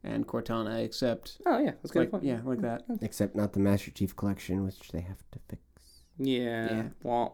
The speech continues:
Speaker 2: womp.
Speaker 3: That's why I don't have an Xbox One.
Speaker 2: So
Speaker 1: That,
Speaker 2: this
Speaker 1: that
Speaker 2: is
Speaker 1: is
Speaker 2: just
Speaker 1: not, not why you have an
Speaker 2: the
Speaker 1: Xbox
Speaker 2: more
Speaker 1: One.
Speaker 2: people that throw their, you know,
Speaker 3: That's fair.
Speaker 2: hat into this ring, uh, the happier I am, because I don't think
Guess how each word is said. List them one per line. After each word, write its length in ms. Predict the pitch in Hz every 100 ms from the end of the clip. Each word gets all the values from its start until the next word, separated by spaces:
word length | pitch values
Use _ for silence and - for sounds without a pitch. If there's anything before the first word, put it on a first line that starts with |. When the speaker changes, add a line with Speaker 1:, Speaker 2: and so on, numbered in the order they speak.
| -
Speaker 2:
womp. 300 | 135 107 - - - - - - - - - -
Speaker 3:
That's 220 | 104 -
why 220 | 98 127
I 60 | 127
don't 200 | 131 117
have 120 | 120
an 100 | 104
Xbox 380 | - - - -
One. 160 | - - - -
Speaker 2:
So 140 | 196
Speaker 1:
That, 80 | 180
Speaker 2:
this 100 | 214
Speaker 1:
that 60 | 233
Speaker 2:
is 60 | 180
Speaker 1:
is 40 |
Speaker 2:
just 80 | 180
Speaker 1:
not, 380 | 185 175 - -
not 300 | 143 127 -
why 160 | 117
you 160 | 110 110
have 180 | 110 110
an 40 |
Speaker 2:
the 120 | 180 208
Speaker 1:
Xbox 60 | 190
Speaker 2:
more 180 | 233
Speaker 1:
One. 160 | 262 240
Speaker 2:
people 480 | 208 202 247 240 240
that 280 | 156 151 -
throw 340 | - 143 151
their, 400 | 165 160 156 143 - -
you 80 | 143
know, 140 | 123
Speaker 3:
That's 80 | 117
fair. 100 | 165
Speaker 2:
hat 240 | 143 151
into 180 | 147 -
this 240 | 143 139
ring, 360 | 131 127 139 143
uh, 140 | - - - -
the 140 | 120 127
happier 440 | - 123 147 135
I 40 | 127
am, 240 | 127 143
because 380 | 147 139 127 - - -
I 80 | -
don't 180 | 156 180
think 200 | 185 165